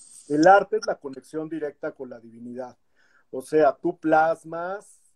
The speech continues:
siendo artista, pintando, dibujando, cantando, todo lo que recibes y todo lo que tu ser quiere, quiere demostrar o quiere enseñar.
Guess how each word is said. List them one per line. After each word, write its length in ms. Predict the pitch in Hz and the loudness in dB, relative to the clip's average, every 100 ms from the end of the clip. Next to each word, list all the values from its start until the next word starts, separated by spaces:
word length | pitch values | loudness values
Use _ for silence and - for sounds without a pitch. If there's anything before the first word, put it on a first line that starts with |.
| _ | _
siendo 420 | _ - 143 147 151 | _ -16 -14 -10 -10
artista, 680 | 143 - 147 147 - 147 | -10 -12 -12 -12 -10 -10
pintando, 640 | - 123 120 139 143 147 | -10 -20 -14 -10 -8 -6
dibujando, 640 | 143 123 120 - 147 151 143 | -8 -10 -18 -10 -8 -4 -6
cantando, 840 | - 127 127 143 151 160 165 202 _ _ _ _ _ | -8 -16 -8 -6 -4 -4 -4 -4 _ _ _ _ _
todo 280 | - 156 160 | 0 2 2
lo 140 | 151 - | -2 -6
que 100 | 123 | -14
recibes 720 | 120 120 151 160 175 220 - | -16 -12 -6 -4 -2 -4 -6
y 100 | 151 | -20
todo 200 | - 139 | -8 -6
lo 160 | 147 135 | -6 -8
que 100 | 127 | -12
tu 180 | _ 127 | _ -18
ser 280 | - 147 | -6 -6
quiere, 540 | 135 139 139 135 131 131 - | -4 -4 -2 0 -2 -4 -2
quiere 260 | 151 156 | 0 2
demostrar 680 | 160 143 120 - - 160 185 | 0 -2 -4 -12 2 4 4
o 60 | 143 | 2
quiere 340 | - 139 139 | -8 -8 -6
enseñar. 680 | 139 135 120 - 123 135 131 | -8 -12 -18 -20 -12 -10 -10